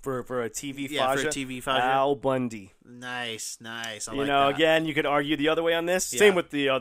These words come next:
Speaker 1: my, my first choice, but come
Speaker 2: Yeah.
Speaker 1: on. The king of insults, man.
Speaker 2: Yeah, yeah.
Speaker 1: And will always do the right thing for his family
Speaker 2: Yeah.
Speaker 1: at the end of the day.
Speaker 2: Yeah.
Speaker 1: You know what I mean?
Speaker 2: Yeah, he can insult them. You cannot.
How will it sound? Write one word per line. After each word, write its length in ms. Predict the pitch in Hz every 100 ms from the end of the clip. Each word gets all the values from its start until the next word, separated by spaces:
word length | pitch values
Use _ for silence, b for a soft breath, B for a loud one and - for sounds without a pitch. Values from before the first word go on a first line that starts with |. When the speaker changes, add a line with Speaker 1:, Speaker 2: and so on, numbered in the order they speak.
| 123
Speaker 1:
my, 240 | 123 117
my 220 | 120 117
first 280 | 107 120 -
choice, 220 | 117 98
but 180 | - 113
come 140 | -
Speaker 2:
Yeah. 40 | 180
Speaker 1:
on. 160 | 156 123 B B B B
The 80 | 135
king 320 | - 220 185
of 120 | 170
insults, 580 | 175 175 - 165 139 -
man. 340 | 147 156 175
Speaker 2:
Yeah, 300 | 175 131 131 135 -
yeah. 240 | 117 151
Speaker 1:
And 220 | 151 147
will 120 | 151
always 360 | 190 214 247 220
do 140 | 214
the 100 | 202
right 260 | 170 160 143
thing 140 | 143 131
for 140 | 135
his 100 | 131
family 440 | - 123 117 107 104
Speaker 2:
Yeah. 120 | 113
Speaker 1:
at 100 | 131
the 60 | 117
end 80 | 123
of 20 |
the 80 | 110
day. 160 | 104 -
Speaker 2:
Yeah. 260 | 110 80 58 _ _
Speaker 1:
You 120 | - 139
know 60 |
what 60 | 139
I 60 |
mean? 220 | 139 139 131
Speaker 2:
Yeah, 120 | 127
he 260 | 107 226 240
can 220 | - 165
insult 380 | 131 - 127 -
them. 180 | 117 107
You 140 | 139
cannot. 360 | 151 127 107 101